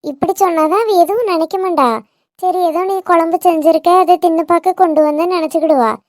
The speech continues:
நான் வாங்கினேன்னு வச்சுக்கையா, ஊரெல்லாம் ஓசியில வனிதாக்கா தின்னுட்டாளையாவன்னு சொல்லி கொடுத்துருவா. அதனால தான்ட்டி அப்படி சொல்லல. ஆமா, நீ ஓசியில தான் தின்னுட்டாளையா எல்லார் வீட்லயும்.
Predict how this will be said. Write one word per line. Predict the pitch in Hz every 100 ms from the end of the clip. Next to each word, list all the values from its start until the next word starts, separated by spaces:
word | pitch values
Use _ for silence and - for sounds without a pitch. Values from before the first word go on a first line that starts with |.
| _ _ _
நான் | 302 311 330
வாங்கினேன்னு | 320 339 349 339
வச்சுக்கையா, | 330 339 359 415 294 - _ _ _
ஊரெல்லாம் | 294 330 330 320 339 339 370 381 302
ஓசியில | 302 330 370 359
வனிதாக்கா | 330 302 339 320 349
தின்னுட்டாளையாவன்னு | 339 311 311 311 302 302 294 349 359
சொல்லி | 320 330
கொடுத்துருவா. | 320 277 277 233 220 _ _ _ _
அதனால | 254 254 254 254
தான்ட்டி | 262 277 370
அப்படி | 349 330
சொல்லல. | 349 330 330 339 349 _ _ _ _
ஆமா, | 320 349 320 262 277 -
நீ | 285 269
ஓசியில | 262 294 330 302
தான் | 330 392
தின்னுட்டாளையா | 330 311 285 277 254 254 247
எல்லார் | 247 240 233
வீட்லயும். | 233 233 226 233